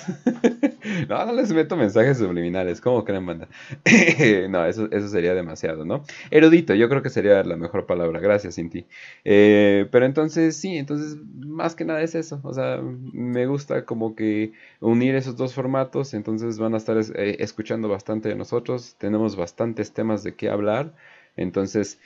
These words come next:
váyanse acostumbrando a episodios de La Voz bastante seguido. Eh, aunque los demás proyectos sufran, no me importa, este proyecto, la verdad,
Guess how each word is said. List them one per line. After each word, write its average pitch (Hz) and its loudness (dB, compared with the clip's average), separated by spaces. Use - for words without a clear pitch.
váyanse 120 4
acostumbrando 95 -2
a 80 -4
episodios 87 -2
de 85 -8
La 78 -2
Voz 85 -2
bastante 80 -10
seguido. - -16
Eh, 85 0
aunque 85 -6
los 87 0
demás 98 -4
proyectos 90 -8
sufran, - -18
no 90 -8
me 101 -4
importa, - -10
este - -12
proyecto, - -10
la 82 -6
verdad, 82 -8